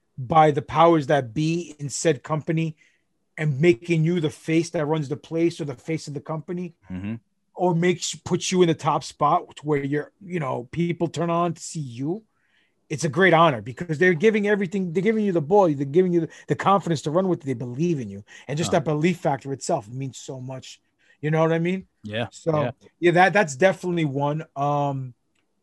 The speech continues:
Speaker 1: what's one that I always cry? Any, anything that when it comes to family, as far as kids and
Speaker 2: Yeah, dude, the older that I get, the fucking weaker my heart gets. Anything that d-, deals with a father and their children. And
Speaker 1: Yes.
Speaker 2: dude, I fucking lose
Speaker 1: Oh,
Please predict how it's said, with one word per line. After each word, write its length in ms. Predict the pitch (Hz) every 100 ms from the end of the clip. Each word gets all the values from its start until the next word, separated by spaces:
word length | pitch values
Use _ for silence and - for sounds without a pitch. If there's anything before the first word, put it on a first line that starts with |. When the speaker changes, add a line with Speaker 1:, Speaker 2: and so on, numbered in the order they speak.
| _ _
Speaker 1:
what's 340 | - 147 170 170
one 120 | 185
that 100 | 170
I 60 | 156
always 240 | 147 139
cry? 320 | - 139 139 - - 196
Any, 260 | 247 262 - - -
anything 360 | 214 262 269 262
that 60 | 226
when 100 | 196
it 40 |
comes 200 | - 170
to 80 | 160
family, 560 | - - 151 147 143 135
as 120 | 120
far 280 | - 143 131
as 120 | 117
kids 360 | - 156 147
and 220 | 135 127 113 _ _ _ - _ - _ _ _ -
Speaker 2:
Yeah, 240 | 117 156
dude, 200 | 135 175
the 120 | 123
older 180 | 139 226
that 100 | 220
I 80 | 190
get, 260 | 120 - -
the 80 |
fucking 380 | - 156 185 185
weaker 200 | 160 185
my 140 | 139 113
heart 280 | 139 185
gets. 220 | - 120 -
Anything 340 | 147 196 226
that 200 | 208 156
d-, 120 | 180
deals 260 | 165 156 165
with 100 | 147
a 40 |
father 420 | 107 - 160 165 156
and 80 | 123
their 120 | 104
children. 640 | - 185 190 156 165 165
And 80 | 139
Speaker 1:
Yes. 500 | 170 156 214 - - -
Speaker 2:
dude, 260 | 180 185
I 360 | 113 127 139 117
fucking 480 | - - 131 120 104
lose 380 | 107 117 135 156
Speaker 1:
Oh, 400 | 220 165 123